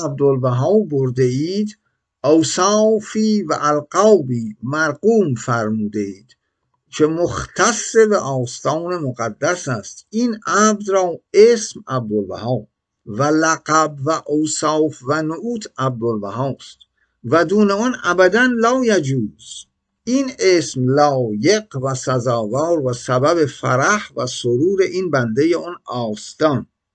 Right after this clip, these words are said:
امید چنان است که محض سرور من به عبدالبها کفایت شود و من نهایت سرور را از شما دارم، ولی می‌خواهم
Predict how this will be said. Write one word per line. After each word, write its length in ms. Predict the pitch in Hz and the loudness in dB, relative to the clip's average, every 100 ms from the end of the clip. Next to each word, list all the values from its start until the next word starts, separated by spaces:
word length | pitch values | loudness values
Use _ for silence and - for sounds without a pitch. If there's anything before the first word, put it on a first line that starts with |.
| _ _ - | _ _ 0
امید 380 | 180 208 262 214 | 2 2 0 -2
چنان 580 | - 175 185 240 254 | 0 2 4 2 2
است 340 | 233 220 208 - | 0 0 -2 -4
که 100 | 170 | -2
محض 500 | 202 233 202 196 180 | 0 -2 2 2 2
سرور 640 | - 196 208 277 285 240 | 2 6 6 6 4 4
من 320 | 208 185 170 165 _ _ _ | 4 0 -2 -8 _ _ _
به 120 | - 139 | -4 -2
عبدالبها 800 | 147 127 135 131 120 131 165 170 | 0 0 0 0 -2 -4 -6 -6
کفایت 880 | - 131 135 127 110 - 107 170 - | -4 -2 0 -2 -4 -6 0 0 0
شود 540 | - 117 104 95 92 _ _ _ _ _ _ 107 | -6 -2 -2 -4 -10 _ _ _ _ _ _ -8
و 100 | 117 | -2
من 260 | 139 196 | 0 2
نهایت 760 | 202 165 143 135 123 127 127 127 | 2 2 0 -2 0 -2 0 -2
سرور 880 | 120 - 143 151 156 202 262 240 196 | -4 -6 0 2 4 4 4 2 0
را 360 | 170 156 131 123 | 0 -2 -2 -6
از 140 | 123 | -8
شما 580 | - 127 113 139 135 110 - | -10 -8 -4 -2 -4 -6 0
دارم، 520 | 143 147 107 98 - _ _ _ - | 2 2 0 -4 -16 _ _ _ -12
ولی 540 | 113 151 220 254 294 - | -2 0 2 -2 -6 -6
می‌خواهم 800 | 143 143 123 127 107 113 180 | -4 -4 -2 -2 0 -2 -4